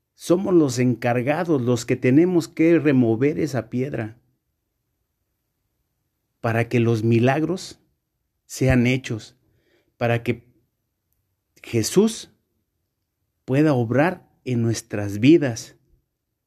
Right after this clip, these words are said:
Hay que confesar nuestros pecados, arrepentirnos de ellos. Dice la Biblia que tenemos que vivir en un constante arrepentimiento. Haciendo esto,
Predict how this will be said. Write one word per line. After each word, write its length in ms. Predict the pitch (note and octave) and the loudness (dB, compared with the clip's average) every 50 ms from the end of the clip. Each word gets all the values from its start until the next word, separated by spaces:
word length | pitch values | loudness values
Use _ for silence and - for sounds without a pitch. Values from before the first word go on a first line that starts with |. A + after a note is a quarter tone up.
| _ _ _ _ _ _ _ _ _ _ _ _ _ | _ _ _ _ _ _ _ _ _ _ _ _ _
Hay 100 | - E3 | 0 0
que 140 | E3+ F#3 F3 | 0 -2 -2
confesar 500 | - E3 D3 B2 B2+ A#2+ - D3 C#3+ D#3+ | 0 2 2 2 0 -2 0 0 2 4
nuestros 440 | D#3+ D#3 D3+ D3 - - A#2 - - | 4 4 4 2 -2 -8 -10 -10 -8
pecados, 720 | - G#2 F#2+ - A#2+ B2+ D3 D#3+ D3+ D3 B2+ - - - _ _ _ _ | -12 -12 -10 -4 -2 -2 0 0 0 -2 -2 -4 -8 -14 _ _ _ _
arrepentirnos 1000 | _ - G#2 A2 A2+ A2+ - A#2 A2+ A#2 A2+ A2+ B2+ C#3 D#3+ F3 F3+ E3+ D3 B2 A2+ | _ -8 -4 -4 -4 -2 -2 -2 0 0 0 2 4 4 6 6 6 4 2 2 0
de 180 | A2+ A#2 C3 | 0 0 0
ellos. 340 | D3 D#3+ D3+ C#3+ B2 - - _ - _ _ _ _ _ _ _ _ _ _ _ _ _ _ _ _ _ _ _ _ | 0 -2 -2 -4 -4 -4 -10 _ -20 _ _ _ _ _ _ _ _ _ _ _ _ _ _ _ _ _ _ _ _
Dice 240 | C3 D3+ - F3+ E3 | 2 2 2 4 2
la 100 | D3+ C3+ | 2 4
Biblia 260 | C#3 D3+ D#3+ D#3+ D#3+ | 4 4 4 2 2
que 140 | - C3+ B2+ | -2 -4 -4
tenemos 480 | - - B2 B2+ C#3+ D3+ D#3 D3+ C#3+ | -2 -4 -2 2 2 2 2 2 -2
que 140 | - - D#3 | -2 0 0
vivir 240 | D3 C#3+ D3 D#3 D3+ | 2 2 2 2 4
en 140 | D3+ D3 D3+ | 4 4 4
un 100 | D#3 D3+ | 4 2
constante 680 | - D3 C3 A2+ A#2 - - C#3+ D3 E3 D#3+ D#3 - C3 | 0 -2 -2 -2 -4 -4 -4 -4 -4 -4 -6 -6 -6 -6
arrepentimiento. 1080 | A2 A2 A2 - - G#2+ G#2 G#2 - G#2+ G#2+ A2 A#2 B2 C3+ D3 C#3+ - A#2 A2 - _ _ _ _ _ _ _ _ _ _ _ _ _ _ _ _ _ _ _ _ _ _ _ _ _ _ _ _ _ _ _ _ _ _ _ _ _ _ _ _ _ _ _ _ _ _ _ _ _ _ _ _ _ _ _ _ _ _ _ _ _ _ _ _ _ _ _ _ _ | -4 -6 -8 -6 -8 -8 -8 -8 -6 -4 -2 0 0 2 2 0 -2 -2 -10 -14 -14 _ _ _ _ _ _ _ _ _ _ _ _ _ _ _ _ _ _ _ _ _ _ _ _ _ _ _ _ _ _ _ _ _ _ _ _ _ _ _ _ _ _ _ _ _ _ _ _ _ _ _ _ _ _ _ _ _ _ _ _ _ _ _ _ _ _ _ _ _
Haciendo 480 | - G2+ - - D3 D3+ D#3 D3+ D3+ D3+ | -6 -4 2 4 6 6 6 6 4 2
esto, 420 | D3+ D3+ - F3+ F3+ G3 F#3 - | 0 -2 -6 -8 -8 -8 -10 -16